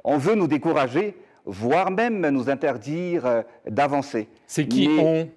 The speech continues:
Speaker 2: C'est qui on,
Speaker 1: rien ne
Speaker 2: Monsieur le
Speaker 1: nous empêche
Speaker 2: Président ?
Speaker 1: de, d'avancer, ni un pays, ni une org-, organisation. Ben,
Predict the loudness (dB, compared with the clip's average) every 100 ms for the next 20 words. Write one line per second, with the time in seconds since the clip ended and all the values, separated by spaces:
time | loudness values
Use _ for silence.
0 | _ -2 -2 -2 -6 -2 2 4 4 2
1 | 0 2 0 2 0 0 -4 -10 _ -4
2 | 0 0 2 0 0 -6 -4 -4 -4 -10
3 | _ _ -2 2 2 2 0 -2 -2 -2
4 | -6 -8 _ _ -2 0 2 4 2 2
5 | 0 -2 -2 -2 0 -2 0 -2 -2 -2
6 | -2 -6 -20 -10 -4 -4 -6 -14 -14 -14
7 | -16 -18 -18 -20 -20 -18 -16 -16 -18 -20
8 | _ _ _ _ _ _ _ _ _ -4
9 | -2 0